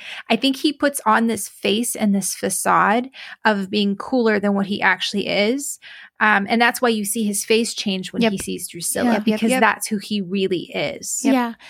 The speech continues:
Speaker 3: And I think that there's, oh my gosh, we, we talked about, um, when we were not on the podcast and taking a break, how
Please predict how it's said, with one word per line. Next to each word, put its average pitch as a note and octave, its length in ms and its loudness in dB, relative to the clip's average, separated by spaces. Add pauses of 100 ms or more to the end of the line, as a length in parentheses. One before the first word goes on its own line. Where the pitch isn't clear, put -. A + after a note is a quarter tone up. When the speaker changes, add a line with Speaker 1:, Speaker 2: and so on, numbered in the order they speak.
(160)
Speaker 3:
And D#4 120 4
I D#4+ 80 4
think E4+ 340 -4
that C4+ 400 2 (220)
there's, C#4+ 400 4
oh C4 220 -6
my C4+ 80 2
gosh, A#3 260 0
we, D4 240 0
we D4 120 -2
talked C#4+ 260 2
about, B3 360 2 (120)
um, B3 260 4
when A#3 140 2
we A#3 140 2
were A#3 80 2
not A3+ 160 2
on A#3 100 2
the A3+ 80 2
podcast A3+ 460 -2
and A#3 80 0
taking A#3+ 260 0
a A#3 40 0
break, A#3 240 -2
how A#3 280 2